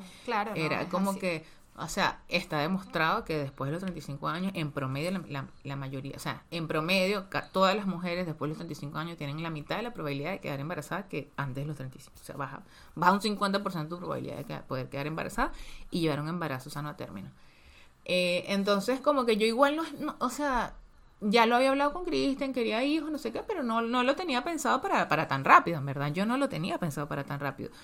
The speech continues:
Speaker 2: Pero pasó que cumplí los treinta y cinco y me empecé a estresar. Y empe-, y obviamente empecé a hablar con Cristian, le dije, "Mi amor, o sea,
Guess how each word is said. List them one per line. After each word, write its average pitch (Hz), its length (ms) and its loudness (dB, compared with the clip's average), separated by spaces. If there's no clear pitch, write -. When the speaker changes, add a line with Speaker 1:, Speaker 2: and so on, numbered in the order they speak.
Speaker 2:
Pero 240 280 8
pasó 226 260 6
que 233 100 -2
cumplí 277 240 0
los 247 120 2
treinta 277 200 0
y 269 40 0
cinco 269 280 -4
y - 20 2
me 220 60 2
empecé 185 240 -2
a - 20 -10
estresar. - 400 -8
Y 180 260 -4
empe-, 165 200 0
y 160 160 4
obviamente 165 460 4
empecé 190 160 -4
a - 20 -2
hablar 147 160 0
con 170 120 -6
Cristian, 190 440 -4
le 165 60 -8
dije, 160 120 -8
"Mi 165 80 -8
amor, 175 400 -6
o 160 60 -12
sea, 156 380 -12